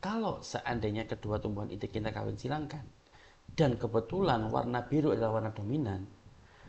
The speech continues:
maka nanti pada anaknya, jika pada si anak itu ada sifat, eh, warna biru dan putih pada tubuh si anak,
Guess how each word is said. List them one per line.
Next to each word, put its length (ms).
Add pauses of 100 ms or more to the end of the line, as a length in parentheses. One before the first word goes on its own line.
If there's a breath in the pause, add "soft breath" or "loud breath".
(140 loud breath)
maka 320
nanti 560 (560 soft breath)
pada 400
anaknya, 480 (320)
jika 240
pada 240
si 160
anak 240
itu 280
ada 280
sifat, 520 (440 loud breath)
eh, 680 (640)
warna 320
biru 320
dan 240
putih 320 (560)
pada 320
tubuh 240
si 160
anak, 400